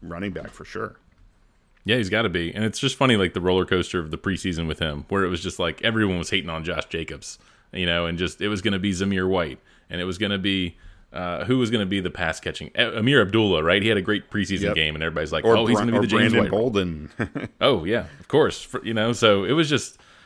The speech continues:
Speaker 2: you know, I don't know if it was all smoke and mirrors or if J-, Josh Jacobs is just emerging or whatever. Maybe he's playing for a contract, you know, 'cause they didn't sign him to that con-, that, uh, what, I guess fifth year. So whatever the case is, yeah,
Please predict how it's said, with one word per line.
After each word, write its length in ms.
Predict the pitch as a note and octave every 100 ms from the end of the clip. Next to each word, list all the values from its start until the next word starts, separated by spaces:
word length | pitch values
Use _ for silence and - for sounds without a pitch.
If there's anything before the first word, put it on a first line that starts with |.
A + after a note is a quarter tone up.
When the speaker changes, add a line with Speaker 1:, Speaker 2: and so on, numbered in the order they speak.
| _ -
Speaker 2:
you 100 | C3+
know, 200 | G2 G2
I 100 | F#2+
don't 100 | C#3+
know 80 | D3
if 100 | C#3
it 40 | C3+
was 140 | A#2
all 100 | A#2
smoke 260 | - A#2+ A2+
and 80 | F#2+
mirrors 340 | G#2 G#2 F#2+
or 100 | F2+
if 100 | E2
J-, 200 | - F#2+ G2+
Josh 260 | G2+ F#2
Jacobs 320 | - E2+ E2 E2
is 60 |
just 300 | E2+ - -
emerging 460 | E2 E2 E2 E2+ D#2+
or 60 | D#2
whatever. 340 | D#2+ E2+ D#2+
Maybe 220 | E2 E2+
he's 120 | F#2+ -
playing 260 | F2+ F2+
for 140 | E2+ E2+
a 40 |
contract, 580 | E2 E2 F2 - - - - - - -
you 80 | E2+
know, 240 | E2 F2
'cause 120 | F2
they 120 | D#2+ F2+
didn't 180 | F#2+
sign 240 | E2+ F2+ E2+
him 100 | D#2
to 100 | E2
that 240 | C#2+ -
con-, 200 | - C2+ E2
that, 280 | D#2+ A#1+ -
uh, 220 | C#2 B1+
what, 240 | F#2+ -
I 40 | -
guess 200 | D#2 -
fifth 280 | - - D#2+
year. 280 | A1+ - - _ _ _
So 300 | C3 C3 - -
whatever 320 | D#3 G3+ D#3+
the 100 | G#2+
case 260 | G2+ F#2+ G2
is, 200 | F2 E2+
yeah, 240 | E2+